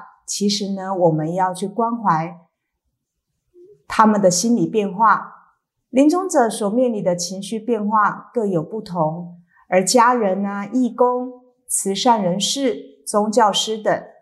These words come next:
都应该要了解，而给予适当的协助。例如，要知道他们会恐惧，所以要设法使临终者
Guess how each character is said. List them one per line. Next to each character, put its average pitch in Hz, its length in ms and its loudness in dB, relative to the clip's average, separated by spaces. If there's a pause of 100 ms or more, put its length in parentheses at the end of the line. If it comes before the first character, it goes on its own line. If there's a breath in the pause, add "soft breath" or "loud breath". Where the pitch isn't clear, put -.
(160)
都 208 160 0
应 214 160 0
该 220 100 0
要 220 200 0
了 170 260 0
解， - 380 -4 (320 soft breath)
而 190 140 -2
给 196 280 -2
予 202 220 -6
适 - 280 -2
当 196 220 2
的 170 80 0
协 170 300 -6
助。 233 460 -2 (240)
例 208 200 0
如， 175 760 0 (680 soft breath)
要 254 140 6
知 262 200 0
道 262 240 4
他 208 200 -4
们 208 140 -4
会 220 140 -4
恐 175 320 -6
惧， 220 480 -8 (220)
所 - 280 0
以 202 120 4
要 202 140 4
设 302 360 2
法 - 500 0
使 - 220 0
临 185 180 2
终 226 260 0
者 185 280 0